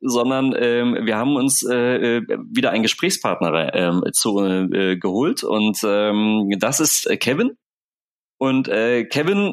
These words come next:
ähm, und sein, ähm, Ehemann René, die, ähm, kennen viele von euch vielleicht von Instagram,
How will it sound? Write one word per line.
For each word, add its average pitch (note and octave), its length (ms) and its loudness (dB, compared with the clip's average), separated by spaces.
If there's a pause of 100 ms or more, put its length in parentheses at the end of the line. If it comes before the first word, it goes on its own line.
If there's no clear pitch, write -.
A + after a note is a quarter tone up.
ähm, C3 340 0
und B2 120 -2
sein, A#2+ 400 0
ähm, A2+ 600 -2
Ehemann A2 360 0
René, G#2 760 0 (260)
die, B2+ 460 2
ähm, A#2+ 600 0
kennen C3+ 280 0
viele D3 340 -2
von C#3 160 -2
euch G#2+ 300 0
vielleicht G2+ 440 -2
von G2+ 120 -2
Instagram, B2 560 0